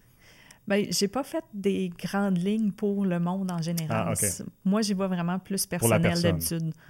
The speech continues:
Speaker 2: Ok.
Speaker 1: Euh, fait que chaque personne est différente, puis chaque personne a son futur.
Speaker 2: Ouais.
Speaker 1: Euh, sauf que quand on regarde aussi la numérologie, je sais pas si tu sais c'est quoi la numérologie.
Speaker 2: Non, mais j'aimerais ça que tu me l'expliques.
Speaker 1: OK. Ben, chaque numéro, même notre nom,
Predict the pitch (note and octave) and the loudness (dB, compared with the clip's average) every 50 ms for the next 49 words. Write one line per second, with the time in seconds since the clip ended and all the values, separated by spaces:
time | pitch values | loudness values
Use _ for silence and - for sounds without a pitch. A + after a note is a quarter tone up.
0 | - - G2 - F#2+ E2+ D#2+ - - - - D#3+ D#3+ D3+ D3+ D3+ D3 - E3 - | -10 -8 -6 -4 -4 -6 -8 -10 -12 -10 -8 -6 -6 -4 -6 -6 -4 -6 -4 -4
1 | - F3+ - - - E3 - - - F#3 F3+ F#3 F3+ E3+ D#3+ D#3+ D#3+ - - D#3 | -4 -4 -4 -4 -6 -4 -2 -2 -2 0 0 0 0 0 -2 -2 -4 -4 -4 -2
2 | D3+ D3+ D#3 E3+ F3 E3+ - - - - - D#3 - - - C#3+ - F3+ F3 E3+ | -2 -2 -2 -2 -4 -4 -6 -8 -8 -8 -8 -8 -8 -10 -10 -8 -6 -4 -2 -2
3 | E3 D3 - D#3+ D#3 D3+ - - - G#2 G2+ G2 F#2+ G2 F#2+ G2 G2 F#2+ F#2 - | -2 -4 -4 -6 -6 -8 -10 -10 -8 -4 -4 -2 -2 -2 -2 -2 -2 -4 -6 -10
4 | - - - _ _ _ - - D3+ D#3 D3+ D3+ D3+ D3+ D3+ - - E2 - - | -16 -20 -20 _ _ _ -10 -8 -6 -4 -4 -4 -4 -4 -6 -8 -8 -8 -8 -4
5 | - F3+ E3+ - - F3+ E3+ E3 D#3+ - - F3+ F3 F3+ - F#3 F3+ F3+ F3 F3 | -2 -2 -2 -2 -4 -4 -2 -2 -4 -4 -4 -6 -4 -4 -2 -2 0 0 2 2
6 | F3 F#3 G3 F#3+ F3 E3+ - - G3 F#3 F3+ F3+ F3 E3+ E3 D#3 E3+ E3 E3 D#3+ | 0 0 0 0 0 -2 -2 -2 0 2 2 4 4 2 2 2 0 0 0 0
7 | D3 D#3 E3+ G3+ - - - - - - - E3 - - E3 - F3 E3+ - - | 0 -2 -4 -6 -8 -12 -16 -18 -14 -10 -6 -6 -6 -4 -4 -4 -4 -4 -6 -6
8 | - - - F3 F3+ - - E3 - - - F3+ F3 F3 E3+ E3 E3 D#3+ D#3 D3+ | -8 -8 -8 -8 -6 -6 -6 -8 -8 -8 -8 -6 -4 -2 -2 -2 -2 -2 -2 -2
9 | D#3+ D#3+ D#3 D#3 D3+ D#3 E3 F#3+ C4 - _ - F#2+ G2 G2+ A2 C3+ C#3 A2+ G2+ | -4 -4 -2 -2 -2 -2 -4 -4 -6 -8 _ -4 -2 0 2 2 2 2 0 0
10 | G#2+ G2 F#2 F#2 G2+ F#2+ - G#2 G2+ F#2 F2+ E2 - - - - - - - - | -2 -2 -2 -4 -6 -6 -4 -4 -4 -4 -4 -8 -10 -12 -14 -14 -10 -10 -4 -2
11 | G3 G#3 - A3 A3 - - - - - - - - - - - - F#3 F3+ F3 | -2 0 0 -2 -2 -2 -6 -12 -16 -16 -16 -16 -16 -18 -16 -6 -2 0 0 2
12 | - G#3 F#3+ - G#3 G3 G3 F#3 F#3 F3 F#3 G3 G3+ G#3+ G#3 G3 G3 G3+ G3+ G3 | 2 0 0 2 4 4 6 4 4 2 2 2 2 2 2 2 2 2 2 2
13 | F#3+ F3+ F3 - - - F#3 F3+ F3+ F#3 F#3+ F#3+ F#3+ G3 | 2 2 0 -2 -2 0 0 2 2 0 0 -2 -4 -4